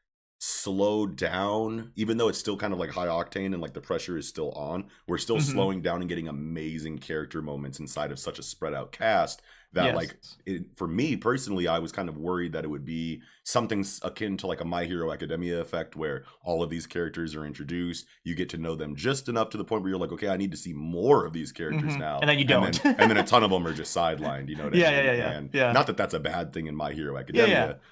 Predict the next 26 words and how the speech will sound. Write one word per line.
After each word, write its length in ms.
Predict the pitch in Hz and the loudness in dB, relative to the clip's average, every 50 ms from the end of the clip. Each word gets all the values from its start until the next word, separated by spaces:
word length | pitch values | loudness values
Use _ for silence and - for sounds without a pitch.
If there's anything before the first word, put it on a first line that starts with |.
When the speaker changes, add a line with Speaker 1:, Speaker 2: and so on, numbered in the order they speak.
| _ _ | _ _
Speaker 2:
There's 140 | - 285 240 | 4 6 6
Speaker 1:
but, 0 | |
Speaker 2:
just 100 | 240 226 | 8 8
so 60 | - 240 | 8 8
Speaker 1:
like, 80 | 202 170 | 8 8
Speaker 2:
many, 220 | 175 180 156 143 | 6 6 6 4
it's 100 | 143 - | 4 6
hard 160 | 160 170 165 | 6 8 8
to 80 | 156 - | 8 8
Speaker 1:
there 80 | - | 6
Speaker 2:
get 60 | 143 123 | 6 6
to 100 | 147 135 | 6 6
all 140 | 123 120 | 6 6
of 40 | 120 | 4
them, 140 | 120 120 120 | 4 4 4
right? 140 | 120 120 117 | 4 6 8
Speaker 1:
Right, 160 | 101 - 120 | 8 8 6
Speaker 2:
Yeah. 40 | 113 | 6
Speaker 1:
exactly. 440 | 117 120 104 104 104 101 - 87 82 | 4 4 6 6 4 4 2 0 0
But, 160 | 76 - - | 0 0 0
like, 160 | 85 82 73 | -2 -2 -2
w-, 120 | 85 - | -4 -4
inside 280 | 82 87 - 98 87 82 | -4 -2 0 0 0 0
of 60 | 80 73 | 0 -2
Reiichiro 500 | 78 80 80 78 - 82 78 76 73 76 | -4 -4 -4 -4 -4 -4 -2 -2 -4 -4
Inagaki, 600 | 76 69 117 135 160 151 143 - 98 92 90 | 2 4 6 6 6 6 4 0 -2 -4 -4